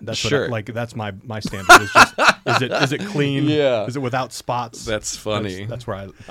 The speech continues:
Speaker 1: I
Speaker 2: Well, you know, I think, I think good is, is entirely subjective, right? Um, good could mean if you're making, you know, some sort of cobbler or an old fashioned or whatever, that you got the glass in the freezer and you got it nice and chilled, you know, so that when you pour your,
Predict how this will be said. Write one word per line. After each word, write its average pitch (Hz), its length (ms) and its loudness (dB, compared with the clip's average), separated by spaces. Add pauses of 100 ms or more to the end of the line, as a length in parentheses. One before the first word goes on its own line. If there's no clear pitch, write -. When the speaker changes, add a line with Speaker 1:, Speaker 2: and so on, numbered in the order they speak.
Speaker 1:
I - 40 -16 (420)
Speaker 2:
Well, 220 340 4
you 196 120 0
know, 196 180 6 (180)
I 160 120 0
think, 175 400 -2
I 156 80 2
think 139 240 0
good 165 240 6
is, 135 260 2
is 117 200 -2 (100)
entirely 120 560 0
subjective, - 720 -8 (180)
right? 101 320 -2 (140)
Um, 101 440 -2 (160)
good 135 300 4
could 135 240 0
mean 113 320 -2
if - 240 -8
you're 110 300 0
making, 104 640 -6 (360)
you 101 100 -6
know, 98 100 -2
some 120 260 0
sort 110 240 -2
of 90 400 -6
cobbler 101 760 2
or 82 240 -4
an 98 80 -6
old 95 160 -4
fashioned 101 480 0
or 87 80 -8
whatever, 101 480 0
that 98 100 -10
you 104 100 -8
got 104 260 -2
the 98 120 -8 (220)
glass 95 340 -4
in 95 60 -4
the 90 60 -4
freezer 113 380 0
and 87 80 -2
you 95 60 -10
got 98 140 -6
it 101 60 -8
nice 98 200 -8
and 95 120 -8
chilled, 98 540 -4
you 110 120 -10
know, 98 120 -8
so - 160 -8
that 101 60 -12
when 104 100 -8
you 98 80 -8
pour 113 280 -6
your, 98 220 -4